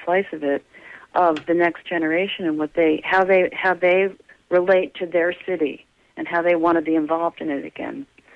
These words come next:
I, I have, uh, s-, uh, some, uh, you know, some hope for that. Um, that instead of going, you know, from suburban Detroit to New York City, they're,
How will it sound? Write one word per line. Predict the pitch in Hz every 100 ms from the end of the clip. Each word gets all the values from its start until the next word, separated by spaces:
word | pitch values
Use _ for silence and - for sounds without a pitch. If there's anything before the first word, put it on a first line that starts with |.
| - - - _ -
I, | 214 220
I | 202 202
have, | 196 226 208 208
uh, | 196 180
s-, | 165 -
uh, | - 214 -
some, | 208 190 185
uh, | - 185 175 - -
you | 190
know, | 175 -
some | 175
hope | - 262 262 -
for | 165
that. | 139 127 - - _ _ _ _ _ _ - - - - - _ _ _ - - _ - - - - - -
Um, | 165 156 147 147 _ _ _ _ _ - _ -
that | 196
instead | 180 - 208
of | 190 196
going, | 190 185 175 175 -
you | 180
know, | 165 156
from | - 165 160
suburban | 160 170 165 165
Detroit | 156 147 - 170 156 - -
to | 156
New | 147
York | 151 151 - -
City, | 196 180 147 - _ _ _ _ _ _ _
they're, | 190